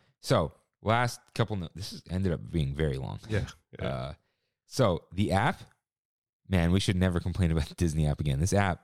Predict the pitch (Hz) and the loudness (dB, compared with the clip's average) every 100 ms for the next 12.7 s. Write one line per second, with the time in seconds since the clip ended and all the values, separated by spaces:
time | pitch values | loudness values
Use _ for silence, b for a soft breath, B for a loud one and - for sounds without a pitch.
0 | _ 107 98 92 78 - 85 95 92 87 | _ -10 -8 -8 -6 -2 -2 2 2 0
1 | 78 78 65 - 98 - 113 110 113 135 | -2 -2 -2 0 -2 0 0 0 2 2
2 | - 120 131 - - _ _ - - - | 2 0 0 0 -6 _ _ -12 -12 -14
3 | _ _ - 101 98 - 147 180 139 98 | _ _ -2 0 2 2 2 2 2 2
4 | 95 78 67 - 78 - - 139 131 131 | 2 0 -4 -4 -6 -6 -2 2 4 6
5 | 135 143 139 127 110 101 107 101 95 87 | 6 6 6 4 2 2 0 2 2 2
6 | 80 82 139 139 170 - 123 143 107 120 | 2 0 2 4 2 0 0 2 2 2
7 | 104 104 _ - 113 104 98 127 151 123 | 0 -2 _ -2 2 2 2 0 -2 -2
8 | 110 123 - 123 90 - _ _ _ _ | 0 -2 0 -4 -6 -10 _ _ _ _
9 | _ 127 117 135 143 117 98 131 107 - | _ 0 2 2 2 2 2 -2 -2 -8
10 | - - _ _ _ _ _ - 110 120 | -12 -18 _ _ _ _ _ -2 2 4
11 | 110 120 160 208 143 175 123 110 156 - | 4 2 2 2 2 4 4 4 2 -4
12 | _ 104 - 123 - 113 110 | _ 0 2 2 2 2 2